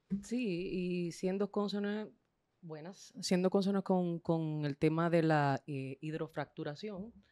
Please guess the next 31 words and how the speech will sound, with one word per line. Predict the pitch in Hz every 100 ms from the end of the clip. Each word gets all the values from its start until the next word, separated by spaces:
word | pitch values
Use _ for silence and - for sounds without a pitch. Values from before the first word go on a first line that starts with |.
| _ - - _
eh, | 180 180 175 165 165 160 - - -
y | 214 214 220 - _ _ _ _ _ -
realmente | 175 202 233 233
sí | 202 233 247
necesita | 202 175 175 202
de | 214
América | 208 202 196 202
Latina, | 196 208 160 170 190 -
principalmente, | 180 170 175 180 202 208 214 220 220 -
por | -
ejemplo, | 180 190
Dominicana, | 180 170 165 160 170 151
va-, | 151
vamos | 156 151
a |
hablar | 165 170
de | 175
República | 170 165 180 175
Dominicana, | 170 165 147 151 147 - - - - -
eh, | 156 156 151 143 135 135
el, | 139 -
el, | 131 135
las | 135 -
cales | - 175 156 139 - -
para | - 151 143
el | 135
tratamiento | 160 143 143 156 156 165
de, | 156 147 135 131 _ _ -
eh, | 151 147
de | 147
agua, | 156 156 127 135